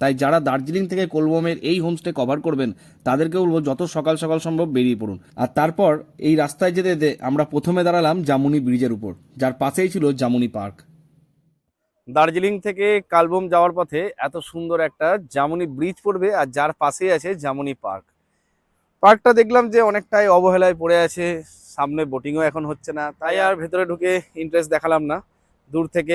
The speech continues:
Speaker 2: মহাদেবকে প্রণাম করে আমরা এগিয়ে চললাম আমাদের আজকের গন্তব্যের দিকে। তবে এই ব্রিজটা কিন্তু খুব সুন্দর। একটু আগে, মানে এই রাস্তা থেকে বাঁ দিক দিয়ে যদি আপনি যান, তাহলে এই দিকটা পড়ে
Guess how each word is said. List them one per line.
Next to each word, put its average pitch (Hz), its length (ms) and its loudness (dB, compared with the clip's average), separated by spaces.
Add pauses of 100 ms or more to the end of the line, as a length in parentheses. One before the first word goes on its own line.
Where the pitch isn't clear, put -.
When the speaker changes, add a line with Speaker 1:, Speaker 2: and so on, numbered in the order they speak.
(160)
Speaker 2:
মহাদেবকে 151 460 0
প্রণাম 151 240 -2 (100)
করে 165 160 4 (360)
আমরা 139 160 0 (160)
এগিয়ে 143 280 -4
চললাম 156 260 0 (180)
আমাদের 127 240 -4 (160)
আজকের 135 320 -8
গন্তব্যের 110 460 -10
দিকে। 101 180 -18 (680)
তবে 190 160 6 (160)
এই 220 80 4 (100)
ব্রিজটা 196 340 -6
কিন্তু 214 240 -8
খুব 208 80 -10 (120)
সুন্দর। 160 280 -2 (640)
একটু 190 280 -6 (140)
আগে, 185 160 2 (100)
মানে 175 140 -2 (140)
এই 190 80 2 (120)
রাস্তা 160 300 0
থেকে 202 160 0 (180)
বাঁ 165 180 6
দিক 202 180 -4
দিয়ে 196 140 -4
যদি 202 180 2
আপনি 190 140 0 (100)
যান, 175 220 4
তাহলে 180 160 0 (140)
এই 180 140 0
দিকটা 202 200 -4 (100)
পড়ে 202 180 4